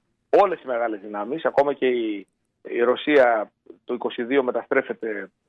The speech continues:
α, ας πούμε, υπέρ της Οθωμανικής Αυτοκρατορίας. Λοιπόν, στην αρχή, λοιπόν, είναι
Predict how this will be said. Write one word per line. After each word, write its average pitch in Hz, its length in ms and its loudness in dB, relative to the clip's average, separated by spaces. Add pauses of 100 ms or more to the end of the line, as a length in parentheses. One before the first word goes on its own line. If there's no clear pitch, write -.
α, - 100 -12 (300)
ας - 180 -14
πούμε, 117 180 -6
υπέρ 113 300 2
της - 80 -12
Οθωμανικής 113 360 -6
Αυτοκρατορίας. 113 640 -2 (460)
Λοιπόν, 139 380 2
στην 147 160 2
αρχή, 143 200 4
λοιπόν, 202 300 4
είναι 190 380 2